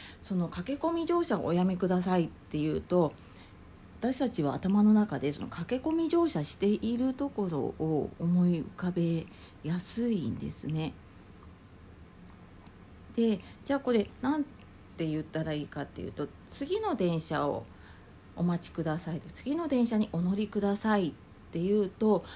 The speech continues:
その、駆け込んでる場面っていうのはやっぱ浮かばないので、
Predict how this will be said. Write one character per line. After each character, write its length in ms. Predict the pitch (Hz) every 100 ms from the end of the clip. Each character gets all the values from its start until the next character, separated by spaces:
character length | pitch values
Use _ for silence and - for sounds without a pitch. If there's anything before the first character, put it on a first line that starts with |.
| -
そ 80 | -
の、 20 |
駆 340 | - 220 349
け 20 | -
込 200 | 349 339
ん 20 |
で 80 | 226
る 140 | 170
場 160 | 156 175
面 220 | 185 180
っ 20 |
て 100 | 180
い 60 | 175
う 80 |
の 60 | 151
は 40 | 139
や 80 |
っ 20 | -
ぱ 40 |
浮 60 | 180
か 160 | 220 233
ば 160 | 247
な 200 | 254 254
い 80 | 196
の 180 | 143 147
で、 280 | 180 165